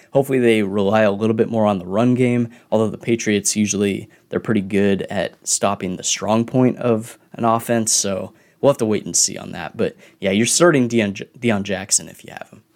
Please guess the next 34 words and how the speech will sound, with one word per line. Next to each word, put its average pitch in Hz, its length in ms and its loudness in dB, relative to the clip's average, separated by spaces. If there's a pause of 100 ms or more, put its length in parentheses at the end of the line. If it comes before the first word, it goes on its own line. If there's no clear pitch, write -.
(760)
Derrick 202 280 6
Henry, 175 340 6
as 139 120 4
we 143 100 4
know, 147 140 6
he, 143 220 4
he 123 240 0
had 131 300 2
been 131 160 4
listed 127 500 -2
on 117 160 0
the 113 80 0
injury 113 240 -2
report 107 320 0
with 60 120 -10
a - 60 -12
foot - 280 -2
injury, 110 480 -2 (320)
but, 107 320 2 (280)
uh, 104 320 0
he's 110 220 0
already 117 160 6
been 104 160 -2
removed 98 540 -2
from 127 220 0
the 104 80 0
injury 120 260 0
report, 113 500 0
as 110 160 -8
he 101 100 -12
told 120 240 -4
reporters. 117 640 2
He 113 120 -14
doesn't, 110 380 -6